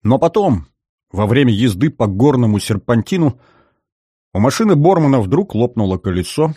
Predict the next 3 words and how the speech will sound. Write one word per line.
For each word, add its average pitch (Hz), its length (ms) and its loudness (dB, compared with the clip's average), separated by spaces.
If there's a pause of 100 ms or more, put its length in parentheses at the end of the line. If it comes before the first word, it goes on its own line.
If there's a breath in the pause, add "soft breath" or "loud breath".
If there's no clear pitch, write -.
(880)
и 113 60 -2
главный 156 480 2
спецнздап 113 1300 -2